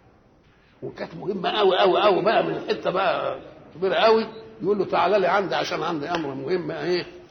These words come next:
أقول لك عليه". أو ربنا قال لرسول الله صلى الله عليه وسلم، التشريعات كلها بالوحي، بالوحي، وبعدين الصلاة قال له: "لا، ده أنت تطلع لي بقى فوق".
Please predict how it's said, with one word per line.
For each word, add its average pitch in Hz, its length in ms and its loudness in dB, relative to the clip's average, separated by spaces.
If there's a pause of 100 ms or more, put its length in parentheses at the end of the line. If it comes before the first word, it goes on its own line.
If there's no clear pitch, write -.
(120)
أقول 160 280 -4
لك 131 160 -4
عليه". 123 340 -4 (920)
أو 240 220 6
ربنا 202 460 0
قال 185 220 0
لرسول 165 360 -6
الله 156 200 -8
صلى - 80 -8
الله 147 100 -14
عليه - 80 -18
وسلم، - 440 -20
التشريعات 214 440 0
كلها 190 200 2
بالوحي، 170 300 -2 (100)
بالوحي، 180 200 -4
وبعدين 175 240 0
الصلاة 208 340 0
قال 185 100 2
له: 180 60 0
"لا، 196 100 0
ده 180 100 -4
أنت 151 140 -6
تطلع 175 320 0
لي 139 100 0
بقى - 180 -2
فوق". 127 200 -6